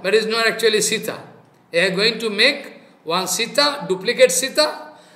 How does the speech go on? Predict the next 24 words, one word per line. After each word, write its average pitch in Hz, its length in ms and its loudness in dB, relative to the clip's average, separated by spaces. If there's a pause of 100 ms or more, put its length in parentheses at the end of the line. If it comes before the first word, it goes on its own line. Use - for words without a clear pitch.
(240)
<coughs> - 520 -8
an 170 180 -2
actual 190 420 4
Sita, 226 640 2 (1400)
going 247 420 4
under 226 300 0
the, 214 240 0
going 240 320 2
under 202 260 -2
the 208 160 0
shelter 214 400 0
of 180 180 2
Agnidev. 180 680 0
Nobody 208 340 2
knows. 185 460 -4 (540)
When 233 220 4
Mahaprabhu 240 500 2
went 233 240 4
to 233 100 -2
South 220 320 0
Indian 226 360 0
tour, 294 440 -4 (680)
one 196 420 2
place 254 680 2